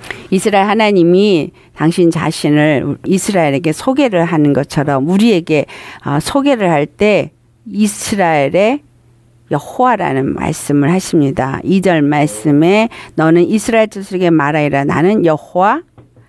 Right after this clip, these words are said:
너희의 하나님이니라." 하나님은 당신 자신을 소개할 때 여호와 너희의 하나님이라고 한 말씀은 바로 "나는 너희의 구원자요 전능하신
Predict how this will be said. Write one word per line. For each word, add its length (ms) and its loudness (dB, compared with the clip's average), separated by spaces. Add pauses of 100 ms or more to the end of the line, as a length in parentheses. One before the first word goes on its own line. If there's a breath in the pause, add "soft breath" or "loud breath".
(160 soft breath)
너희의 360 2
하나님이니라." 1300 0 (320 loud breath)
하나님은 840 2 (120)
당신 360 0
자신을 440 0
소개할 480 0
때 300 0 (280 loud breath)
여호와 500 0
너희의 380 2
하나님이라고 960 2
한 240 0
말씀은 640 0 (200 loud breath)
바로 220 -2
"나는 460 2
너희의 440 2 (220 soft breath)
구원자요 960 2 (200 soft breath)
전능하신 1000 2